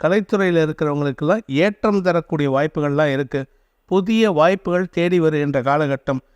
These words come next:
இங்க உங்களுக்கு தேவையில்லாத சில சிக்கலும் வரும். அதுக்கு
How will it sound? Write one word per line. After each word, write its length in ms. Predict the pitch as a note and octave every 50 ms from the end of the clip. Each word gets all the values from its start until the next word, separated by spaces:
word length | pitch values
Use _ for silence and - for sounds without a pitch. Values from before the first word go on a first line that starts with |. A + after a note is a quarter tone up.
| _ _ _ _
இங்க 340 | - C#3+ D#3+ F#3 F#3 F#3 E3
உங்களுக்கு 760 | D3+ D#3+ F3+ G3+ G#3 G3+ F#3 E3+ - - A3 A3+ G#3+ - _ -
தேவையில்லாத 720 | E3+ F3+ G3 G#3+ A3+ A#3 A3+ A3 A3+ A3+ A#3 A#3+ A3+ G3
சில 220 | - G#3 G3+ F3 -
சிக்கலும் 440 | - F3+ F3+ - - G#3+ G#3+ G#3+ G#3
வரும். 260 | F#3 E3+ E3 D#3 - -
அதுக்கு 420 | - C#3 D#3+ F#3 G#3+ - - A3+